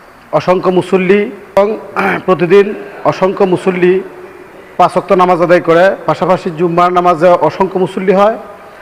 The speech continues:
আমি সকলকে বলবো, আপনারা যারা এই মসজিদটি দেখেন নাই, আপনারা একবার এসে এই মসজিদটি দেখে যান, একবার এক ওয়াক্ত নামাজ পড়ে যান। মসজিদের, এই নাম মসজিদে নামাজ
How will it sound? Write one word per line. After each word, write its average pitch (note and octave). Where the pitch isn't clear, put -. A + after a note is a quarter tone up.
আমি D#3
সকলকে E3
বলবো, F3+
আপনারা E3+
যারা E3+
এই F3
মসজিদটি E3+
দেখেন E3+
নাই, A3+
আপনারা E3+
একবার F3
এসে F3+
এই F3+
মসজিদটি F3
দেখে E3+
যান, G#3+
একবার F3
এক F3+
ওয়াক্ত F#3
নামাজ F3+
পড়ে F3
যান। G#3
মসজিদের, E3
এই F#3
নাম F#3+
মসজিদে F3
নামাজ F3+